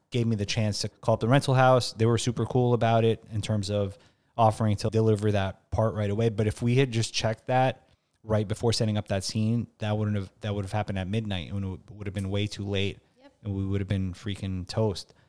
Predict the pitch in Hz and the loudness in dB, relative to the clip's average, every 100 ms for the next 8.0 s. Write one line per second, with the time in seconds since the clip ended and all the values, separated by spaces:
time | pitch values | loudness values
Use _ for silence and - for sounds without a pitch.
0 | _ _ _ _ 208 202 180 - _ 254 | _ _ _ _ -8 -6 -6 -10 _ -12
1 | 254 240 269 254 202 214 220 185 175 - | -4 -2 -2 -6 -12 -14 -14 -16 -16 -18
2 | - 220 220 208 208 110 104 95 85 233 | -10 -6 -4 -6 -6 -2 0 0 -4 -8
3 | 233 220 - 202 214 - - 202 214 208 | -12 -12 -14 -12 -14 -14 -16 -16 -16 -16
4 | 202 190 - 196 220 226 226 - - 208 | -14 -14 -12 -12 -10 -10 -12 -14 -10 -10
5 | 208 214 214 208 - _ _ _ _ _ | -10 -12 -12 -12 -18 _ _ _ _ _
6 | _ _ 240 285 - 240 226 214 214 202 | _ _ -12 -10 -10 -10 -10 -8 -8 -4
7 | - - - 185 208 202 233 202 - | -4 -4 -10 -12 -10 -10 -10 -10 -10